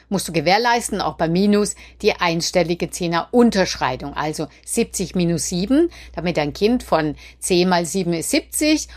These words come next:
und neun mal sieben ist siebzig minus sieben rechnen kann. Ja? Also, du startest, du schaust, hat dein Kind ein Mengenverständnis in dem Zahlenraum, wo es arbeiten soll, also was es können soll nach den Ferien,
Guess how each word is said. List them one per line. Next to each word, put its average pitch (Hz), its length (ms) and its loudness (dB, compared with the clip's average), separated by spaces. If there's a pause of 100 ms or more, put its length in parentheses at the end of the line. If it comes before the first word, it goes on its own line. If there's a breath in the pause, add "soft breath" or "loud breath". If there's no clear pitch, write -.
(100 loud breath)
und 214 180 2
neun 180 220 4
mal 185 160 2
sieben 196 300 -4
ist - 180 -6
siebzig - 540 -6
minus 208 520 4
sieben 139 280 -8 (100)
rechnen 147 380 -6
kann. - 260 -8 (300)
Ja? 202 240 0 (640 loud breath)
Also, 202 580 0 (420)
du 285 360 6
startest, 220 760 0
du 175 80 -2
schaust, 226 560 2
hat 180 100 0
dein 185 140 2
Kind 185 180 0
ein 156 80 2
Mengenverständnis 262 760 0
in 240 100 0
dem 226 180 4
Zahlenraum, 208 540 4
wo 202 60 6
es 208 120 4
arbeiten 180 560 2
soll, 170 380 4 (300 loud breath)
also 165 240 0
was 165 180 2
es - 220 -6
können 185 300 0
soll 180 180 4
nach 175 180 0
den 170 160 -2
Ferien, 160 560 2